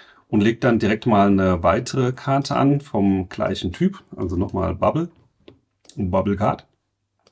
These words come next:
Und vom Typ Button nehme dann auch die gleiche Entität. Einmal verschrieben. Also hier,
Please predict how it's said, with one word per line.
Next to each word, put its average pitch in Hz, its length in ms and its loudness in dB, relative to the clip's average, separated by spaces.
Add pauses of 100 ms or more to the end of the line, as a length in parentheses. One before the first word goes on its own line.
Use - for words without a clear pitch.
(220)
Und 113 320 -4
vom 98 280 -4
Typ - 320 -10
Button 147 560 4 (440)
nehme 101 200 2
dann 98 160 0
auch 98 180 0
die 90 340 -4 (120)
gleiche 98 600 -2
Entität. 131 840 -2 (760)
Einmal 101 320 -6
verschrieben. 120 920 -2 (600)
Also 87 200 -4
hier, 107 340 0